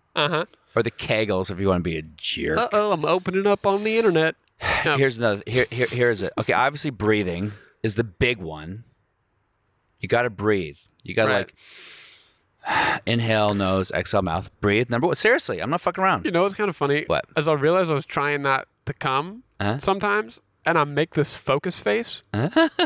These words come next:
Speaker 2: <laughs>
Speaker 1: and I didn't even know I was making it, but, uh, this is me trying to think of other things to kinda just stay in the zone and not, 'cause if I focus on the pleasure, I'm probably gonna go, right?
Speaker 2: Yeah.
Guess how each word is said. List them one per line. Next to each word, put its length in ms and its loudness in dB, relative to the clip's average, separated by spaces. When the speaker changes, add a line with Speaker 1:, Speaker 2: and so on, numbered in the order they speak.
Speaker 2:
<laughs> 260 0
Speaker 1:
and 340 2
I 140 2
didn't 160 -8
even 160 -8
know 100 0
I 80 6
was 120 -2
making 260 0
it, 100 -2
but, 120 0
uh, 60 2
this 220 -2
is 100 -8
me 160 -2
trying 260 0
to 60 -8
think 160 -2
of 80 -2
other 220 0
things 380 -4
to 100 -10
kinda 240 -10
just 200 -18
stay 420 -2
in 100 -6
the 100 -6
zone 300 -2
and 160 -6
not, 280 0
'cause 120 -6
if 80 0
I 60 0
focus 400 -6
on 100 -4
the 60 -6
pleasure, 420 -2
I'm 180 -10
probably 220 -2
gonna 160 -8
go, 320 -6
right? 160 2
Speaker 2:
Yeah. 120 2